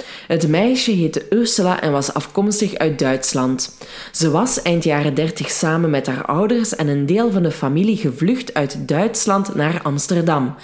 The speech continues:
en waren daar uiteindelijk ook ondergedoken. Ursula had werk in een confectiefabriek en op een dag toen ze terug thuis kwam, was iedereen daar weg omdat ze ontdekt waren.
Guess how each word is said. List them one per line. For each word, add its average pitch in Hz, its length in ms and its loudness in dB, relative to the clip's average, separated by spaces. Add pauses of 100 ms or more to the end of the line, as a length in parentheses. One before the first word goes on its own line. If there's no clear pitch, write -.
(360)
en 131 180 2
waren 208 320 4
daar 180 240 2
uiteindelijk 147 760 0
ook 190 300 -2
ondergedoken. 139 1000 0 (580)
Ursula 233 540 2
had 156 180 0
werk 160 340 2
in 151 100 0
een 135 100 0
confectiefabriek 185 1080 0 (320)
en 156 160 0
op 156 100 -4
een 135 200 0
dag 180 300 -2
toen 170 240 0
ze 147 120 0
terug 208 300 -2 (120)
thuis 143 360 0
kwam, 202 300 0 (200)
was - 280 -2
iedereen 247 400 2
daar 143 280 0
weg 240 300 0
omdat 165 400 0
ze - 140 -2
ontdekt 294 500 -2
waren. 143 540 0